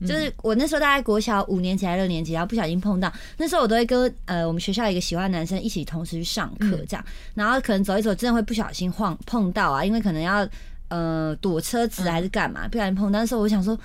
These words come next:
Speaker 2: ，“哇，也太尴尬，好害羞哦，好害羞哦。”
Speaker 1: <laughs>
Speaker 2: 我那时候也是内心觉得很害羞，可是女生好像就比较不会有像男生有一个东西可以让你知道他
Speaker 1: 身体反应。
Speaker 2: 对，对，对，对，女生可能是脸红吧。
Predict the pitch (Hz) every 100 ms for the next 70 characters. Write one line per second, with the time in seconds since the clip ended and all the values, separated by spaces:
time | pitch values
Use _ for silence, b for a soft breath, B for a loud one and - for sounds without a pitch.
0 | B B B B 311 240 214 B B B
1 | B 247 277 311 285 294 277 196 226 269
2 | 208 226 220 208 151 170 180 240 233 214
3 | - 208 - - 247 359 381 214 302 302
4 | 277 254 185 175 151 202 196 202 320 480
5 | B B 233 220 208 381 370 196 233 226
6 | 240 - 156 220 208 - 151 226 170 147
7 | 104 67 - - - 302 254 180 170 214
8 | 185 151 160 190 214 226 240 214 175 147
9 | - 214 156 139 175 190 180 180 190 -
10 | 240 240 214 196 151 151 175 143 - -
11 | 208 185 170 165 160 180 117 - 247 381
12 | 349 - 208 285 247 185 - - 185 151
13 | 156 160 175 202 156